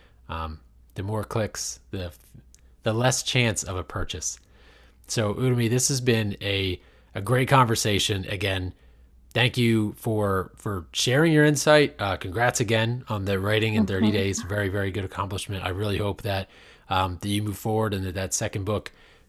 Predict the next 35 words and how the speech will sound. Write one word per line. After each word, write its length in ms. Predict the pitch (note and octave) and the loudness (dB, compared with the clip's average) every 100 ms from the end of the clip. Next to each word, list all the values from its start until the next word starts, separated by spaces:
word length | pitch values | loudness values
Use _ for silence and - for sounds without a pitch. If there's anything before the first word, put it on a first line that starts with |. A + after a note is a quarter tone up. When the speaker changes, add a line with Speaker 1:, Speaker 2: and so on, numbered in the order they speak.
| - | -8
Speaker 1:
comes 260 | G#2+ F2 | -4 0
out. 360 | G#2+ G#2 G2+ - _ _ _ | 4 4 4 -2 _ _ _
Where, 540 | - A#2+ C3 C#3+ D3+ D3 - - | -2 2 4 6 4 2 -6 -8
where 200 | B2 C3 | -2 0
can 200 | C3 B2+ | 0 2
everyone 420 | A#2 A#2 A2 G#2+ | 2 2 2 0
find 520 | F2+ - G2+ A#2 D#3 - _ _ _ | -2 0 0 0 -2 -6 _ _ _
the, 300 | A2 G#2+ G#2 | -4 -2 -2
the 140 | F#2+ G2+ | -4 -4
current 320 | - C3 C#3+ | 2 2 4
book? 300 | D#3+ D#3 - | 4 4 2
Where 120 | A2 | -4
can 160 | G#2 G#2 | -2 -2
they 120 | G2+ | -4
find 380 | - G#2+ G2+ F#2 | -4 -2 -2 -2
you 420 | A2 B2+ C3+ A#2 | 0 2 2 0
on 100 | G2+ | -2
your 100 | G2 | -6
social 380 | - A#2 - B2 | -4 -4 -4 -6
channels? 580 | - A2+ A#2 A#2 - - _ _ _ _ | -4 -4 -4 -8 -10 -16 _ _ _ _
Speaker 2:
Yes, 420 | - G#3 F#3+ F#3+ - | -2 2 2 2 0
so 120 | G3 | 0
my 340 | G3 G3 A3 | 4 4 4
book 380 | A3 - G#3+ G#3+ | 2 4 4 4
is 140 | G3 | 0
on 160 | F#3 F3 | 0 -2
Amazon 640 | - F3+ F#3 G3 A3+ A#3+ F4 - | -2 0 0 0 2 2 0 -4
and 140 | F#3+ F#3 | 0 2
it's 140 | F#3 | 2
called 300 | - F#3 F3+ | 2 4 4
Discovering 720 | F#3+ - - F#3 F3+ F#3+ F#3+ F#3 | 2 -4 2 2 4 2 4 2
Your 240 | F3 F3 | 2 0
Identity, 840 | F3 F3 F3 F#3 G#3 - G3+ G3+ G3+ | -2 -4 -4 -2 -4 -4 -2 -2 0
A 80 | F3 | 0
Rebirth 520 | E3+ - E3+ F3+ | -2 0 -2 -2